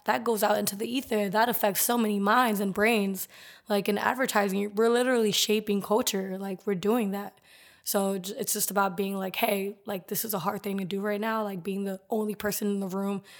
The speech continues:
but, like, having to stand and be like, "Hey, I don't like this,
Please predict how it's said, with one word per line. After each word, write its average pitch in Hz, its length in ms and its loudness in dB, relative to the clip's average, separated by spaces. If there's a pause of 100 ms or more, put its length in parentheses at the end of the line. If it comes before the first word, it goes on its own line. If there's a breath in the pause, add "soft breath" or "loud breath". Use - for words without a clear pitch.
(380 loud breath)
but, 202 120 -2
like, 190 180 -2
having 196 260 0
to 202 80 -6
stand 190 320 -2
and 185 120 -2
be 208 100 -2
like, 185 160 -4
"Hey, 190 240 -2
I 208 100 -6
don't 196 160 -4
like 185 180 -8
this, - 420 -6